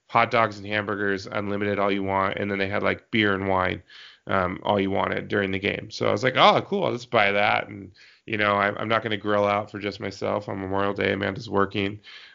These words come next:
Um, so I had a, I had a, I had a hot dog, you know, some macaroni salad and whatever. Um,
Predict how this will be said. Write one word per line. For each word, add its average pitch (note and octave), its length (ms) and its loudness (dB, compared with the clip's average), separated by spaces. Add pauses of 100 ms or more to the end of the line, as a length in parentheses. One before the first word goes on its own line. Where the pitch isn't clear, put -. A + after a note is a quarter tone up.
Um, G2+ 640 2 (280)
so - 160 2
I B2+ 60 8
had C#3 160 10
a, C#3 220 6
I B2+ 40 0
had C3 120 2
a, B2+ 60 -8 (220)
I C3 80 4
had C3 100 6
a B2+ 40 4
hot A#2+ 260 2
dog, A2+ 400 2
you A2 120 -6
know, A2 80 -4
some A2 180 -10
macaroni G#2+ 420 -2
salad G#2 560 -2
and G#2 80 -6
whatever. G#2 400 -2 (420)
Um, G2+ 540 0